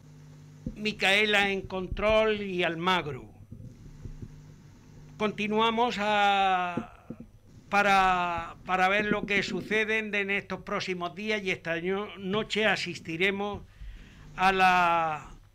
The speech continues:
presentación del libro de nuestro queridísimo señor Artero.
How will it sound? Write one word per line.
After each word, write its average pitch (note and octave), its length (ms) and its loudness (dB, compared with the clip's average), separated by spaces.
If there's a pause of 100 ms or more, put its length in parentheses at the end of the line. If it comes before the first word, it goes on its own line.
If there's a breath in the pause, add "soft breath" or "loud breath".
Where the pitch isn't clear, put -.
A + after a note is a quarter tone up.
(400)
presentación G3+ 1000 2
del F3+ 160 -2
libro G#3 380 -2
de F#3+ 120 -2
nuestro F3 400 -4
queridísimo E3 800 -10 (720 soft breath)
señor F#3 400 -4
Artero. C#3+ 420 -6